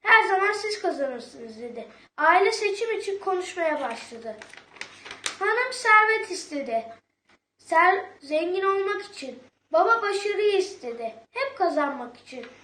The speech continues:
Ama çocuklar bu iki şeyin iyi olma-, olmayacağına, sevginin her zaman aileyi bir arada tutacağını söylediler.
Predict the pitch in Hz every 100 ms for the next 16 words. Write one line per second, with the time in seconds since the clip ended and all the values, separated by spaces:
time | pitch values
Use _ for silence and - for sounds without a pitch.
0 | _ 277 311 349 349 359 381 349 320 294
1 | 349 - 403 381 330 320 349 349 381 392
2 | 359 302 - - _ 285 277 262 262 247
3 | 233 247 240 302 403 - - _ _ -
4 | 302 294 339 339 330 359 392 392 339 294
5 | 277 285 285 311 403 392 403 392 349 349
6 | 349 - 349 320 349 339 359 311 247 247
7 | 233 226 240 233